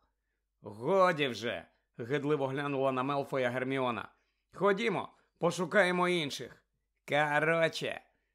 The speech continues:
не дуже виставляй свою кучеряву макітру, Грейнджер», — і далі глузував Мелфой. «Ходімо», — повторила Герміона і потягла за собою Гаррі з Роном. «Його батько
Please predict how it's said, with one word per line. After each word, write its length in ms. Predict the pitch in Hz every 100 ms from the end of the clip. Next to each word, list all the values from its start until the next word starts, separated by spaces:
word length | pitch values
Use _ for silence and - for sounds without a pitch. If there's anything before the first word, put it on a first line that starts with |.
| _
не 240 | 170 208
дуже 400 | 190 214 226 165
виставляй 680 | 151 156 151 165 160 175 165
свою 580 | 151 156 147 147 160 147 - _ _
кучеряву 720 | 190 180 185 170 170 165 170
макітру, 640 | 170 165 - 185 175 127
Грейнджер», — 640 | 120 131 147 147 120 123 - _ _
і 180 | - 135
далі 420 | 127 147 147 135
глузував 640 | 120 135 131 117 135 131 123
Мелфой. 580 | 123 139 117 - 98 - _ _ _
«Ходімо», — 680 | - - 226 147 143 92 - - _ _
повторила 500 | 143 - 156 135 117
Герміона 520 | 120 117 135 196 175 -
і 140 | 226
потягла 640 | 240 - 156 135 107 151 160
за 140 | 131
собою 420 | - 123 135 151
Гаррі 340 | 120 135 139 135
з 100 | 120
Роном. 360 | 131 107 76 - _ _ -
«Його 360 | 98 98 113
батько 540 | 113 139 165 - 147